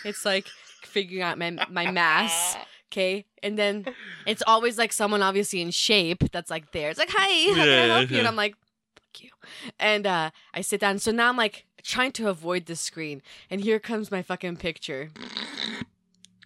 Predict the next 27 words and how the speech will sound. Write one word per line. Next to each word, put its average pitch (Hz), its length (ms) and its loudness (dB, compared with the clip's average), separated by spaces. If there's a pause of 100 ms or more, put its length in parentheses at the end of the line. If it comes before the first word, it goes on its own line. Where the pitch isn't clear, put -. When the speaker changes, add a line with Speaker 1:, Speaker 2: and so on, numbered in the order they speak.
(140)
Speaker 2:
I 160 60 4
don't 214 140 6
think 240 100 6
I 226 80 6
ever 185 140 4
saw 131 200 2
this 113 240 -2
picture, 110 360 -2
but 117 160 -2
you 127 160 -4
Speaker 1:
<gasps> 131 80 -4
Speaker 2:
described 123 320 0
Speaker 1:
If - 60 -4
Speaker 2:
it - 40 -12
to 240 60 4
Speaker 1:
I 269 220 4
Speaker 2:
me. 359 60 -4
Speaker 1:
fucking, 320 680 -4 (340)
I 233 180 0
feel - 540 -4
like 294 200 4
I 220 80 -2
could 214 200 -10
find 190 260 -2
it 190 140 -6
somewhere, 180 500 -6
but 185 380 0